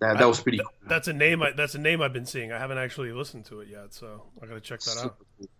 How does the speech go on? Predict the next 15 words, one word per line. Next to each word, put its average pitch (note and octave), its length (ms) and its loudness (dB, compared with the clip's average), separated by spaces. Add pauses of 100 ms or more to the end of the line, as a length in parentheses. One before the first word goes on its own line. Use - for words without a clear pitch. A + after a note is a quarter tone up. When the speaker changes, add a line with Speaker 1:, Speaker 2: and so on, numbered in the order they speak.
Speaker 1:
Super G#2+ 320 0
cool. G2 300 4
It's, F2+ 140 0
uh, G2+ 200 8
it's G2+ 180 2
almost A#2 300 6
like G2 180 4 (100)
it F#2+ 120 -4 (340)
has G2+ 220 4
this, G2 180 2
like, F#2 160 0
a F#2+ 80 -2
slave G#2 960 6
kinda, F#2 280 4
like, E2+ 180 -2